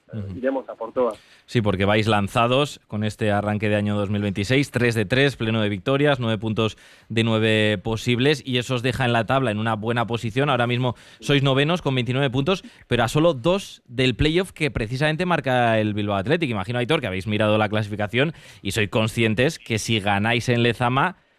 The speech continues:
Speaker 2: superáis al Bilbao Athletic y tenéis opciones incluso de acabar la jornada en playoff.
Speaker 1: Sí, sí. Eh, sin querer también ves, eh, la clasificación, pero lo que te decía,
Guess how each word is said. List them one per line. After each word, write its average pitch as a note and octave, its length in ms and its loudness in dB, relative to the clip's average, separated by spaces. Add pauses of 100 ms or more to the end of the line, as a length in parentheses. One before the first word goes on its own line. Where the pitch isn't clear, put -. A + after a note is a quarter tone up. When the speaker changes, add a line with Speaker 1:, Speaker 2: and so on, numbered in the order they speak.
Speaker 2:
superáis A#2 480 0
al C3+ 120 2
Bilbao B2 200 2
Athletic B2 540 0
y A#2 100 -6
tenéis A2+ 260 0
opciones C#3 360 0
incluso C3+ 400 0
de D#3+ 60 4
acabar A2+ 260 0
la A#2+ 100 2
jornada A2+ 480 -2 (220)
en G#2 160 -2
playoff. D3 460 -2 (680)
Speaker 1:
Sí, - 140 -4
sí. A2+ 200 -6 (260)
Eh, A#2 520 0 (500)
sin B2 100 -6
querer B2+ 240 0
también B2 300 0
ves, A#2+ 160 -2 (180)
eh, A#2 520 -2
la A#2 120 0
clasificación, A2+ 840 0
pero A2+ 640 0 (400)
lo B2+ 120 -2
que B2+ 100 0
te C3+ 100 -2
decía, B2 520 0